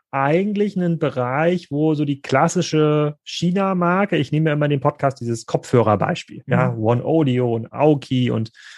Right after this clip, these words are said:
Speaker 1: da gibt's dann, das, das wechselt irgendwie alle drei Wochen mal so durch, wer da grad beim Thema, ähm, In-Ear-Kopfhörer oben ist. Wo die doch über einen sehr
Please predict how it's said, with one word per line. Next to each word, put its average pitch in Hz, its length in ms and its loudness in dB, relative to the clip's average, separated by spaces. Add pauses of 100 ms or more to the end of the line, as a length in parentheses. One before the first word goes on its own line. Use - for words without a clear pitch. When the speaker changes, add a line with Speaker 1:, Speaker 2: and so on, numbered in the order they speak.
(140)
Speaker 1:
da 117 80 -8
gibt's 131 180 -4
dann, 127 160 2
das, 127 120 2
das 135 200 0
wechselt 151 280 2
irgendwie 131 260 2
alle 127 120 4
drei 123 220 2
Wochen 127 180 0
mal 123 140 2
so 120 80 0
durch, 123 240 0
wer 120 80 2
da 120 80 4
grad 123 260 -4
beim 117 140 -4
Thema, 117 440 -2 (100)
ähm, 113 480 -4
In-Ear-Kopfhörer 123 1300 0
oben 123 240 2
ist. - 280 -10 (600)
Wo 139 240 -2
die 160 180 0
doch 208 340 2 (180)
über 180 400 4
einen 160 260 4
sehr 156 260 2